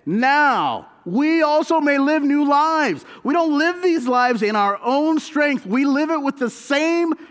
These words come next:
power that raised Jesus from the dead. Let's go to verse five.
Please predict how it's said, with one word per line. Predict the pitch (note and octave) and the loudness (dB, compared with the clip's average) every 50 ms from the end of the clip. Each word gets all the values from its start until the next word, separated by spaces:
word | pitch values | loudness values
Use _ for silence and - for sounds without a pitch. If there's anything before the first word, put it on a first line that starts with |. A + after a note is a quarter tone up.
| - - _ | -20 -18 _
power | - - - D#4 D#4+ E4+ D#4 D4+ A3+ D#3+ D3 D#3+ F#3+ A#3 - - - - - - | -8 -2 -2 0 2 2 2 2 0 0 -2 -2 0 -2 -2 -4 -8 -18 -6 -2
that | A#3+ C4 C4 | -2 0 0
raised | C4 C4 C4 C4+ B3+ F#3+ E3+ | 0 0 0 0 -2 -4 -4
Jesus | - D4 D4+ E4 E4+ F4+ C4+ C#4+ C#4 C4+ | -2 0 2 2 2 2 0 -2 -4 -2
from | - C#4 C4+ C4+ | -2 -2 -2 -2
the | C#4 D4 | -2 0
dead. | D4+ E4 E4 F4 F#4 F#4 C#4 F3 B2 G2 - - - - - - _ _ _ - - - - - - _ _ _ _ _ _ _ _ _ | 0 0 2 2 2 0 0 -2 -8 -12 -16 -18 -20 -20 -20 -20 _ _ _ -20 -20 -20 -20 -20 -20 _ _ _ _ _ _ _ _ _
Let's | - D3 - | -10 -8 -6
go | - F3 | -4 -4
to | E3+ D3+ | -4 -2
verse | D3+ E3 - - | -2 -4 -4 -4
five. | - B2 G2 - | -6 -6 -6 -8